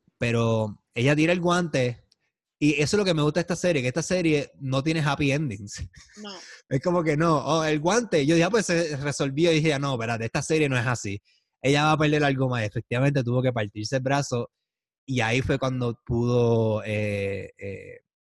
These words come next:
Speaker 1: ser efectivo, que de hecho ella sale hablando con, comunicándose con la gente en la Tierra y dice, "Sí, estoy bien". No, no me recuerdo muy bien lo que ella dice, pero es como que, "Ya lo estoy bien", pero a, a costo de, lo más seguro hasta su carrera de astronauta, it's over. Ya, o sea,
Speaker 2: Le,
Speaker 1: ya
Speaker 2: le
Speaker 1: se
Speaker 2: dicen,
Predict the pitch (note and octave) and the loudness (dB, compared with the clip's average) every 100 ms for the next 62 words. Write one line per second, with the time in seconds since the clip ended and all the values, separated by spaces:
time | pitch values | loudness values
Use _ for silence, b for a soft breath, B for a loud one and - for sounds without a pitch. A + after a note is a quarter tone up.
0 | _ - C3 C3 D#3+ G#3+ G3+ C#3 C3+ D#3 | _ -4 -2 0 -2 -2 -2 0 0 0
1 | D3 B2+ D#3 D3 C#3+ D3 D3+ C#3 C#3+ C3+ | 0 -2 -2 -2 0 -2 -2 -4 -2 -2
2 | B2+ B2 B2 A2+ A#2 C#3 C#3 C3+ C#3 C#3 | -4 -6 -6 -6 -6 -6 -4 -4 -4 -4
3 | C#3 D#3 D3+ C3 C3 C3 D#3 D3+ D#3 D3 | -2 -2 -2 -4 -4 -6 -4 -2 0 2
4 | D3+ D3 A#2+ _ b b b C3 C#3 D3+ | 0 0 -6 _ b b b -8 -2 0
5 | F#3 F#3 F3 E3+ F3 E3 E3+ E3+ F3+ F3 | 2 2 2 4 2 2 2 4 4 2
6 | C#3 B2 - C#3+ C3+ A#2+ A#2+ B2 A2+ B2 | 0 -2 -2 -2 -2 -2 -2 -4 -4 -6
7 | B2+ C3+ B2 A2+ A#2 - B2 - C3+ D3+ | -4 -4 -4 -4 -6 -4 -4 -2 0 2
8 | D#3+ A#2 C3+ D3 D#3 C#3 B2+ B2 A#2 A#2 | 0 -2 -2 -2 0 -4 -4 -4 -4 -2
9 | B2 C#3 C#3+ C3 C3+ - B2+ - A2+ - | -2 -4 -4 -6 -4 -2 -2 -4 -12 -8
10 | A2+ C3+ G#2+ - F#2+ F#2+ G2 G2 G#2+ B2+ | -6 -6 -8 -12 -12 -10 -6 -6 -2 0
11 | A#2+ - C4+ C4 A#3 | -2 -4 -14 -14 -18